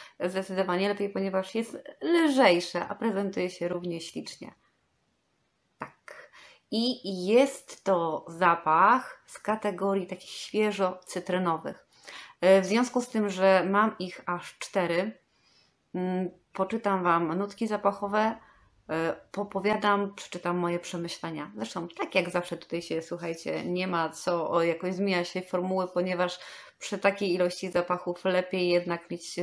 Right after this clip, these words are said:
wynotowane to, co chce się powiedzieć. Zwłaszcza że testy, y, trwają, pamiętajcie, całe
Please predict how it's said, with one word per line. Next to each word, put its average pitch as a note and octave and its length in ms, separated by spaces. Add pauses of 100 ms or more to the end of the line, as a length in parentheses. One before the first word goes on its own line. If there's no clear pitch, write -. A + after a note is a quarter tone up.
wynotowane F3 680
to, F3 140
co F3 160
chce - 240
się - 140
powiedzieć. F#3+ 480 (320)
Zwłaszcza B3+ 500
że G#3+ 240
testy, G3+ 680 (260)
y, - 20
trwają, E3+ 500
pamiętajcie, E3+ 800 (380)
całe E3+ 640